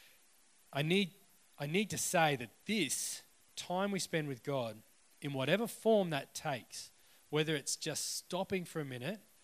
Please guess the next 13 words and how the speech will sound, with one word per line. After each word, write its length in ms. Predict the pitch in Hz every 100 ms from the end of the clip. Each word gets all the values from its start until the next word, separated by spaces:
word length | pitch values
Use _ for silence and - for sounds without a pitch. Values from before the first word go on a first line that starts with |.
| _ _ _
or 120 | 135
whether 280 | 135 139 135
it's 160 | 127 -
sitting 380 | - 170 170
reading 240 | 156 156 143
the 80 | 127
Bible, 560 | 135 131 143 185 196
or 100 | 139
whether 200 | 131 135
it's 180 | 131 123
stopping 600 | - - - 165 165 165
and 160 | 147 131
listening, 400 | 135 - 156